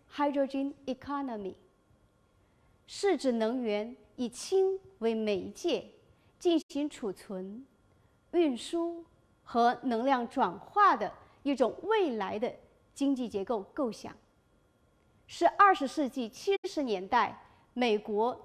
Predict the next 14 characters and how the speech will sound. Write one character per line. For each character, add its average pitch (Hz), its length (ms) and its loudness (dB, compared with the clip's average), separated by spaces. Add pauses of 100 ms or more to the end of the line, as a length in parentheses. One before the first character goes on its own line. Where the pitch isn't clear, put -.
应 339 160 4
对 277 140 0
石 269 240 -4
油 320 160 2
危 359 180 2
机 359 220 -2
提 349 200 -10
出 202 220 -12
的。 185 160 -10 (2000)
早 220 180 6
在 277 200 4
一 339 240 -2
九 254 240 0
九 254 200 -6